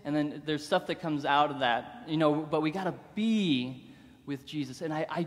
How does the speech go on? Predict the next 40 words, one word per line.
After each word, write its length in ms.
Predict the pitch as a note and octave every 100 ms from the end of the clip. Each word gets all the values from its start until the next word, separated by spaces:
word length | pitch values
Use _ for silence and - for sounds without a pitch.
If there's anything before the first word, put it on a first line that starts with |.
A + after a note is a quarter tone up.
| -
do 200 | - G#3+
believe 420 | G#3+ G#3 G3 G3
that 100 | F3
when 180 | D#3 D#3+
we 80 | D#3+
are 100 | D3+
with 460 | C#3 C#3+ G3 G3+ -
Jesus, 380 | G3 F3+ D#3
those 260 | - F#3 -
things 460 | - A3 B3+ B3+ F#3
that 120 | G#3+
are 60 |
bound 340 | E3+ E3+ F#3+ G#3
around 260 | G3+ G3+
our 100 | G3+
neck 240 | F#3 G3 -
that 120 | F3+ F3+
aren't 300 | F#3 G#3 F#3
God, 400 | C#3+ A#2+ A#2 A#2 - - - - - - _ -
they 80 |
will 80 | D3+
start 240 | D#3 F3+ E3+
to 80 |
come 160 | - D#3+
off, 200 | D#3+ D#3+ D#3
and 140 | D3+
then 120 | D3+
the 100 | C#3
things 440 | D3 F#3+ G3+ F#3 D3+
that 140 | D3+
matter, 420 | D3 D#3+ D3+ B2+ C3 - - - - - -
a 60 |
relationship 460 | C3 D3 C#3+ - C#3+
with 100 | C3+
Jesus, 260 | C#3+ C#3
will 100 | C#3
be 280 | C3+ C3+ E3
on 200 | D#3+ F3
our 140 | D#3+ C#3
neck. 260 | A#2 A#2